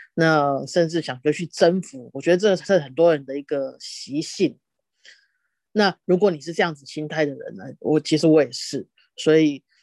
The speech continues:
你就得不断的去试试看，哇，这个东西，新的事物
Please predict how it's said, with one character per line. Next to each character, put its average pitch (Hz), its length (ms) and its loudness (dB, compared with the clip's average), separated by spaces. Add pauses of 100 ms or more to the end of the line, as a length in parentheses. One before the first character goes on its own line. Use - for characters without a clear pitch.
(180)
你 147 80 -10
就 185 140 4
得 151 200 2
不 139 160 -14
断 160 300 -2
的 139 100 -12
去 139 420 -12
试 - 180 -12
试 175 200 -4
看， 160 240 -4
哇， 180 240 2
这 202 120 -8
个 202 80 -2
东 196 220 -4
西， 196 320 -8
新 - 180 -8
的 175 140 2
事 170 240 -2
物 151 260 -4